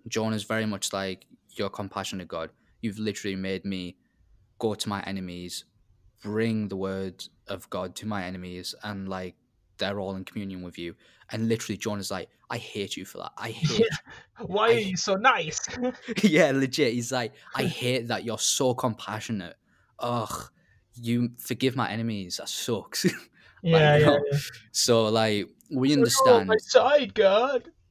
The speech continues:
Speaker 1: <laughs> It's, it, it displays that he's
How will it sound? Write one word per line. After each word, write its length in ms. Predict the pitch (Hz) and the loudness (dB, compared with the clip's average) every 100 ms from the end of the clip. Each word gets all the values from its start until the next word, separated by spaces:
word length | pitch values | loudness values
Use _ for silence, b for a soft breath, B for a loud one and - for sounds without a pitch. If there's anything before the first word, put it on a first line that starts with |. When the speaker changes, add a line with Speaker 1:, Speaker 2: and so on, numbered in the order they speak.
| _ _ | _ _
Speaker 1:
<laughs> 80 | - - - - 320 - 480 - - - - - - B B B B | 0 0 0 -2 -6 -2 -2 0 -2 -2 -2 -2 -2 B B B B
It's, 300 | 160 - - b b | -2 -2 -6 b b
it, 280 | - 147 - _ _ | -2 0 0 _ _
it 220 | - 127 131 | -4 -4 -2
displays 520 | 139 - 156 147 131 | -4 0 2 2 2
that 200 | 131 123 | 0 0
he's 340 | 127 120 - | -2 -4 -6